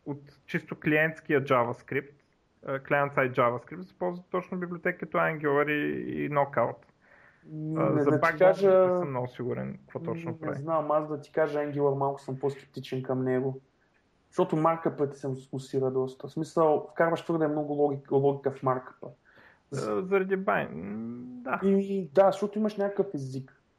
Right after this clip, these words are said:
Speaker 2: В смисъл, специално, специално за Angular. И за, з-, нали, реално аз съм правил някакви подобни неща за Backbone, two-way bind-, binding-и. Но големият ти проблем специално с Angular, поне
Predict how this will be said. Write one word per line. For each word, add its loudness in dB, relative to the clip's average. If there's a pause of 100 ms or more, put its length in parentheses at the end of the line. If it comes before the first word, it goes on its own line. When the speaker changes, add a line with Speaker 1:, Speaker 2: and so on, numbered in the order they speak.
(200)
Speaker 2:
В -20
смисъл, 0 (220)
специално, 2
специално 0
за 2
Angular. -4 (800)
И -2
за, -4
з-, -12
нали, -2
реално 2
аз 0
съм -2
правил 2
някакви -6
подобни 0
неща 2
за 2
Backbone, 2 (480)
two-way 2
bind-, -2
binding-и. -6 (720)
Но 0
големият 0
ти -12
проблем 2
специално 0
с -12
Angular, 2
поне 0